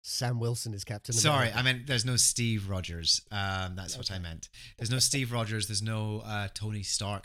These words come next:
Speaker 2: Actually, I'll say that. There's no Tony
Speaker 1: There's
Speaker 2: Stark
Speaker 1: no,
Speaker 2: because
Speaker 1: that's a good point as well, yeah.
Speaker 2: Yeah, yeah. So there's no Tony Stark and there's no Steve Rogers, which is what the whole of phase one through three,
Speaker 1: Yeah.
Speaker 2: those were the linchpins of the entire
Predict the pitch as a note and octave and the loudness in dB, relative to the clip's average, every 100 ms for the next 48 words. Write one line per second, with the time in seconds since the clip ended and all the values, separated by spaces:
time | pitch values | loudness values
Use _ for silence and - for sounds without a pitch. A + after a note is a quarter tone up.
0 | - B2+ - G2 E2+ G#2 G2 A#2+ - F2+ | -6 -6 -6 -8 -6 -6 -4 -4 -4 -6
1 | G#2+ A#2 C#3 C#3 A#2+ - B2+ B2+ B2 A#2+ | -6 -6 -6 -6 -4 -4 -4 -4 -2 -2
2 | C#3 C3+ C#3+ C#3+ C#3+ - D3 C#3 B2+ C#3+ | 0 0 -2 -4 -4 -2 -2 0 0 2
3 | D#3+ D3+ D3 D#3 A#2+ A#2+ B2+ B2 A#2+ - | 2 2 2 4 4 4 4 2 2 2
4 | G2 A2 C3+ E3+ F3+ E3+ D3+ D#3+ C#3 G#2 | 2 0 2 2 2 4 4 4 2 0
5 | - A#2 A2 G#2+ A2+ A2+ A2 A2 G#2 - | -4 -6 -4 -4 -4 -2 -2 -2 -6 -10
6 | - _ - B2+ G#2+ B2 B2+ G2 F2 A2+ | -20 _ 0 0 0 -2 -2 -4 -4 0
7 | C#3+ - B2+ A#2 C#3 C3+ - - - F3 | 0 0 -2 -2 -4 -4 -10 -12 -6 -4
8 | F#3 E3 C3 - D3 C#3 A2+ A#2+ C3 C#3 | -2 -4 -4 0 0 2 -2 -2 -2 -2
9 | C3+ - C3 A#2+ - - C3+ D3 A2 F#2 | -6 -6 -6 -6 -8 -8 -2 0 0 -4
10 | - - - - _ - C3+ C#3+ D3+ C#3 | -10 -18 -20 -20 _ -10 2 2 4 0
11 | C#3+ C3+ C3+ C#3 C#3+ - B2+ A2+ G#2+ G2 | -2 -4 -2 -2 -2 -4 -4 -4 -2 -4
12 | - _ _ C#3+ C3+ B2 A2+ B2+ B2 B2 | -4 _ _ -2 -2 -2 -6 -8 -4 -4
13 | A#2 - - - A#2 A#2 | -4 -6 -6 -8 -4 -4